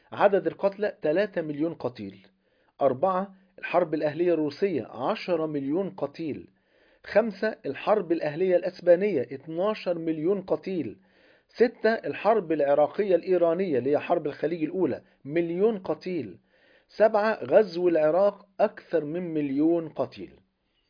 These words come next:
عشان كده حبايبي حذرنا المولى عز وجل، وكذلك حذرنا النبي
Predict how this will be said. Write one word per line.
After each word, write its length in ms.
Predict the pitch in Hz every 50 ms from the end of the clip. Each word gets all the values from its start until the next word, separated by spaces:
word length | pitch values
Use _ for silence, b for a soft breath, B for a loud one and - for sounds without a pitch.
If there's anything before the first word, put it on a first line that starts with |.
| _ _ _ _
عشان 240 | - 139 - - 151
كده 220 | 147 - 185 139 120
حبايبي 460 | - - 104 95 85 80 - - _ b b b b b b b b
حذرنا 680 | - - - 131 117 110 113 135 156 165 156 143 135 135
المولى 440 | 123 123 120 131 139 139 131 120 117
عز 300 | 117 123 120 113 107 117
وجل، 380 | 110 104 104 113 113 95 92 98
وكذلك 720 | 107 120 117 - 127 113 113 139 151 147 131 131 131 -
حذرنا 680 | 123 - - 120 101 98 107 127 151 156 151 135 123 123
النبي 640 | 120 120 120 117 120 120 147 160 143 123 113 98